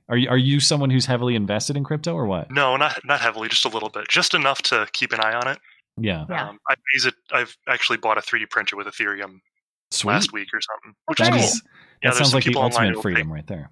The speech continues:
Speaker 3: What are you gonna do with the three D printer? Don't tell us. This is incriminating. Don't tell us.
Speaker 2: Uh, actually,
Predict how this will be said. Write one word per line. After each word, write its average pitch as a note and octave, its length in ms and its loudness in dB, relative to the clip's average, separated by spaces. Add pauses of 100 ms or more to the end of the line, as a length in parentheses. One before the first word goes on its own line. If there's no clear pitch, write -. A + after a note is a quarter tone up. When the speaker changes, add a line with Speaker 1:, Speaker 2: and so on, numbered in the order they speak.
Speaker 3:
What A#3+ 180 2
are C4+ 60 2
you C4 80 2
gonna B3+ 160 4
do A#3 200 4
with C#4+ 100 0
the A3+ 80 -4
three A#3+ 200 0
D A#3 100 2
printer? A3+ 300 0
Don't G3 200 0
tell G3 160 2
us. F3 180 0
This E3+ 100 -4
is D#3+ 100 -4
incriminating. D#3 640 -8
Don't D#3 160 -8
tell E3+ 120 -12
us. - 120 -16
Speaker 2:
Uh, C#3+ 280 2
actually, D#3+ 480 -2